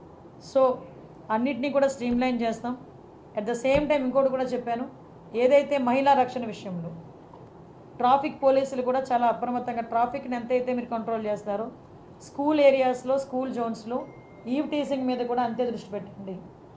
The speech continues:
ఈవ్ టీజింగ్ చేసే వాళ్ళని కూడా మీరు ఎట్టి పరిస్థితుల్లో వదిలిపెట్టే ప్రసక్తి లేదు. అవన్నీ కూడా మేము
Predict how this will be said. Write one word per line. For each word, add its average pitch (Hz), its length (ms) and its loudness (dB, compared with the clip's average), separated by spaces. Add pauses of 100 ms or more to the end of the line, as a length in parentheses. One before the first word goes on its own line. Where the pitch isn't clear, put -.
(680)
ఈవ్ 302 140 0
టీజింగ్ 277 360 0
చేసే 269 240 2
వాళ్ళని 240 280 4
కూడా 233 360 0 (320)
మీరు 220 120 -2
ఎట్టి 233 140 -6
పరిస్థితుల్లో 247 440 -2
వదిలిపెట్టే 226 340 -6
ప్రసక్తి 208 420 -10
లేదు. 185 280 -8 (1120)
అవన్నీ 240 440 0
కూడా 254 320 4 (340)
మేము 220 120 -10